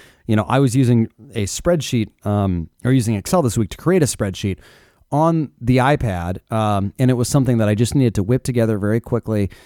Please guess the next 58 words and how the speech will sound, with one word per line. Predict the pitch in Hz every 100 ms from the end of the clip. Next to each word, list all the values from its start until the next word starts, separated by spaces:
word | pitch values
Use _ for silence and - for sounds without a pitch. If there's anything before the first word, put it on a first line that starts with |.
| _ _ 110
Um, | 110 101 98 -
I | 117
didn't | 123 123
need | 120
anything | 113 110 123 113
fancy. | - 107 98 - 110 104 101
It | 104 110
was, | 104 92 -
you | 104
know, | 95
maybe, | 95 110 107 110 104 101 -
you | 107
know, | 90
ten | - 131 120
columns, | 110 120 113 113 110 107 - _ - _ -
uh, | 104 98 92 90 90 85 82 78 67
five, | - - - 110 113 104 -
eight | 123 113
rows, | 107 107 107 95
something | 117 98 107
like | 104 101
that. | 104 107 - - _ -
Uh, | 117 104
but | 151
I | 170
was | 170 160
able | 165 160
to | - 151
put | - 170
it | 156
together | 165 143 131 147
and | 123 127
actually | 135 - 127
do | 110 131 135 - _ _
a | -
nice | 123 127 127 139
little, | 127 120 113 107 95
you | - 117
know, | 101 -
and, | 131
and | 143 127
you | 123
can | 110
do |
all | 95
the | 85
formatting | - 160 143 135 120
with | 101
the | 85
borders | 110 120 123 120 120
and | 117
everything | 113 123 117
in | 113
there, | 120
and | 113
it | 95
works | 107 -
out | 113 101